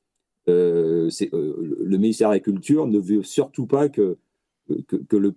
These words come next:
que le privé lui montre qu'il gère mieux ses monuments, quoi. Voilà, donc, euh, donc c'est quand même assez tragique. Et puis comme autre, euh, autre élément aussi qui, qui énerve aussi beaucoup les tenants du patrimoine, c'est, euh,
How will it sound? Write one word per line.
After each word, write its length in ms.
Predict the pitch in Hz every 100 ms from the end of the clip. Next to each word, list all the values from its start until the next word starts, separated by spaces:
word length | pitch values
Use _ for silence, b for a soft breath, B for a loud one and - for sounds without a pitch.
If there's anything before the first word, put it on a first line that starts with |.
| - - _ -
que 80 |
le 140 | 110 107
privé 360 | - 120 147
lui 120 | 139 120
montre 260 | 139 156
qu'il 160 | - 104
gère 260 | 95 113 107
mieux 440 | 117 147 127 90
ses 180 | - 98
monuments, 440 | 92 101 117 110 -
quoi. 200 | 76 69
Voilà, 300 | 82 82 71
donc, 280 | 87 -
euh, 120 | 73 69 _ _ _ _ _ _ _ _ 87
donc 140 | 85
c'est 140 | -
quand 100 | 80
même 160 | 98 69
assez 260 | 92 - 101
tragique. 400 | 92 101 135 -
Et 80 |
puis 140 | - 135
comme 200 | 139 143
autre, 280 | 170 - 127
euh, 360 | 117 110 101 _ _ _ _ -
autre 240 | 113 117 110
élément 280 | 110 120
aussi 360 | 117 107 117 113
qui, 220 | - 90
qui 220 | - 95
énerve 300 | 98 107 104 -
aussi 240 | 104 -
beaucoup 400 | 95 117 120 127
les 160 | 120 90
tenants 300 | 90 98 98
du 120 | 90
patrimoine, 580 | 90 - 87 92 110 113
c'est, 300 | - 98 101
euh, 160 | 80